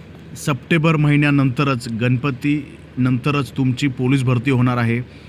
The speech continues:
आता या भरतीचं नियोजन नेमकं कसं करायचं, तुम्हाला या भरतीमध्ये पोलीस होण्यासाठी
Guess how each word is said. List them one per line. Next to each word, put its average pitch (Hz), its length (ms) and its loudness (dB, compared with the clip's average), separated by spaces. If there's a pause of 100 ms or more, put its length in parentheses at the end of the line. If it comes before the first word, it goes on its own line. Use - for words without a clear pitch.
(400)
आता 127 220 -2
या 151 160 0
भरतीचं 139 540 2
नियोजन 185 360 4
नेमकं 170 340 2
कसं 151 280 0
करायचं, 131 480 -2 (640)
तुम्हाला 175 380 4
या 170 160 0
भरतीमध्ये 151 540 2
पोलीस 151 440 2
होण्यासाठी 147 600 0